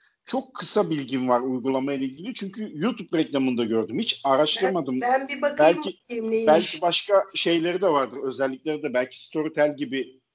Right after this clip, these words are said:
Speaker 1: e, bir şeyleri de vardır. Hiç bilmiyorum. Ben de bakacağım daha. Sözce öyle aklıma geldi. Notlarımda vardı. Paylaşmak istedim.
Speaker 2: O epeydir benim de böyle bir kitap tanıtım YouTube kanalı,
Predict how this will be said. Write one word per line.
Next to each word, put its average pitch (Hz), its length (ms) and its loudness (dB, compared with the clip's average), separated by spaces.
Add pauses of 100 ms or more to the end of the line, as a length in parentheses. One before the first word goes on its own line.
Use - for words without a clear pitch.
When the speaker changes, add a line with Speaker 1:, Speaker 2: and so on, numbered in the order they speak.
(400)
Speaker 1:
e, 123 280 0
bir 117 60 -4
şeyleri 139 400 0
de 139 120 4
vardır. 120 280 2
Hiç 226 160 -6
bilmiyorum. 214 360 0
Ben 208 160 4
de 196 60 8
bakacağım 127 480 0
daha. 202 160 0
Sözce 190 340 0
öyle 196 340 4
aklıma 165 360 2
geldi. 127 380 2
Notlarımda 143 540 -2
vardı. 175 300 2
Paylaşmak 151 500 -4
istedim. 135 440 -8 (500)
Speaker 2:
O 320 120 -6
epeydir 381 640 6
benim 339 340 2
de 311 120 -6
böyle 302 240 -6
bir 311 120 -10
kitap 302 360 0
tanıtım 311 580 -2
YouTube 254 360 -4
kanalı, 254 640 4